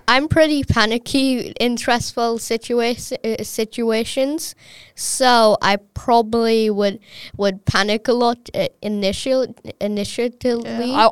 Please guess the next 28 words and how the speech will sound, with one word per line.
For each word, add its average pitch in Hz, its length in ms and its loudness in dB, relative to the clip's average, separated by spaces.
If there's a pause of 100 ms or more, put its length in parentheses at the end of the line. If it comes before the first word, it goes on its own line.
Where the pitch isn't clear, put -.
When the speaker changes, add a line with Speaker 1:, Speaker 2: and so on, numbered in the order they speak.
Speaker 2:
I, 214 80 4
I - 20 6
would 196 220 0
too. 185 220 -4 (180)
I 185 160 -6
definitely 180 340 -10
would 180 160 -12
too. 185 220 -8 (1000)
Speaker 1:
So 247 520 0 (100)
that's 254 300 2
bas-, 269 340 4 (460)
so 233 280 -2
basic-, 247 680 2 (280)
so 233 280 0
basically 226 680 4
that's, 220 500 -4
uh, - 440 -8
all 220 200 0
I 214 140 4
would 214 180 -2
do 202 180 -2
initially. 190 1160 -6 (560)
Uh, 202 420 -2 (880)
Speaker 2:
Just 226 160 -2
panic. 202 420 0 (180)
Speaker 1:
Yeah. 208 300 2
Speaker 2:
<laughs> - 40 0 (1500)
Um, 254 520 4